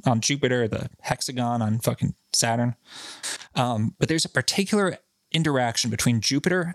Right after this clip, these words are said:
and its volcanic moon Io that causes storms which would generate the same signals, right?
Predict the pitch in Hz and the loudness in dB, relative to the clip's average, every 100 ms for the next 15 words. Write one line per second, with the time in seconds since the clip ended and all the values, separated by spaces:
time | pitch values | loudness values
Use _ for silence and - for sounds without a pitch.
0 | - 123 117 113 107 _ _ _ _ - | -2 0 2 0 -2 _ _ _ _ -6
1 | 127 - 120 117 - 143 143 117 120 120 | -4 0 -2 0 0 0 2 2 2 2
2 | 104 117 117 101 - - _ _ _ _ | 0 0 0 -4 -8 -14 _ _ _ _
3 | _ - 117 - 160 180 - - 120 113 | _ -4 -2 0 0 0 -2 2 2 2
4 | - - 120 - 107 127 135 123 120 - | -2 -2 -2 0 0 0 2 0 -2 -2
5 | - 110 107 117 110 85 - - - _ | 0 0 0 -2 -4 -6 -2 -4 -6 _
6 | _ _ _ - _ 117 113 | _ _ _ -20 _ 0 0